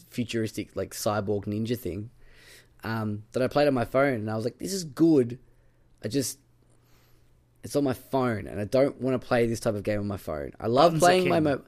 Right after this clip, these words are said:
Speaker 1: exactly, I love playing mobile games, but there, there was a lot of things that I needed to, that were taking up screen real estate. Um, and I was like, "Oh, cool." It's obviously, you know, you pay the, the tax for it. It's, I think I paid, like, eight or nine dollars for it on my phone,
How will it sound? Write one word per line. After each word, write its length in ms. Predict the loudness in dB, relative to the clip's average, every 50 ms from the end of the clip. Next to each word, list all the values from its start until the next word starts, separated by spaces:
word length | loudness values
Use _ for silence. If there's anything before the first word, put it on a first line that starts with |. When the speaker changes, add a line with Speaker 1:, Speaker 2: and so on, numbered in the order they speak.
| _ -20 -20 -16 -6
Speaker 1:
exactly, 340 | -4 2 2 2 2 2 -2
I 80 | 0 0
love 240 | 2 4 4 2 4
playing 240 | 2 2 2 4 4
mobile 280 | 4 4 4 4 4 2
games, 320 | 2 0 0 0 -4 -4
but 160 | -6 -8 -6
there, 160 | -4 -6 -6
there 160 | 0 0 0 2
was 120 | 2 2
a 80 | 2 2
lot 280 | 2 4 4 4 4
of 200 | 4 2 0 -6 -16 -20 -20 -20 -20 -20 -20
things 460 | -18 -2 0 0 0 0 -2 -4 -4 -4
that 80 | -4 -4
I 80 | -2
needed 320 | -2 -2 -2 -4 -4 -6 -6
to, 160 | -6 -8 -8 -8 -16 -20 -20 _ -20 -20 -20 -20 -20 -20 -20 -20 -20 -20 -20 -20 -20 -6
that 100 | -4 -2
were 80 | -2 -2
taking 280 | 2 2 2 2 2 -2
up 80 | -4
screen 300 | -6 -2 0 0 2 2
real 140 | 0 -2 -2
estate. 300 | -4 -4 -4 -4 -6 -6 -10 -12 -10
Um, 320 | -8 -8 -6 -6 -8 -10 -14 -18 -20 _ -20 -20 _ _ _ -20 -14
and 80 | -10 -8
I 20 |
was 60 | -6 -6
like, 100 | -6 -4 -4 -4
"Oh, 60 | -4
cool." 340 | 4 6 6 6 6 4 0 -8 -20 -12 -10
It's 120 | 0 2
obviously, 480 | 4 4 4 2 2 2 2 0 0 -6 _ _ _ _ _ _ -6
you 100 | -6 -6
know, 80 | -4
you 140 | -4 -4 -6 -4
pay 160 | -2 -4 -4
the, 100 | -4 -8 -12 _ _ -20 -16 -10
the 100 | -10 -8
tax 340 | -2 0 0 0 0 -4 -10
for 240 | -8 -6 -4 -4
it. 120 | -6 -6 -8 -8
It's, 360 | -8 -8 -8 -10 -18 -18 -18 -12 -6
I 100 | -6 -4
think 180 | -4 -2 -4
I 40 | -4
paid, 400 | -4 -4 -4 -4 -4 -4 -6 -8 -12 _ _ _ -20 _ _ _ _ _ _ _ -10
like, 140 | -10 -8 -4
eight 160 | -2 0 0
or 80 | 0 0
nine 240 | -2 -2 -2 -2 -2
dollars 280 | -2 0 -2 -2 -4 -4
for 200 | -4 -2 0 0
it 40 | 0
on 80 | -2
my 100 | -4 -6
phone, 580 | -6 -6 -6 -4 -4 -2 -2 -2 -4 -4 -8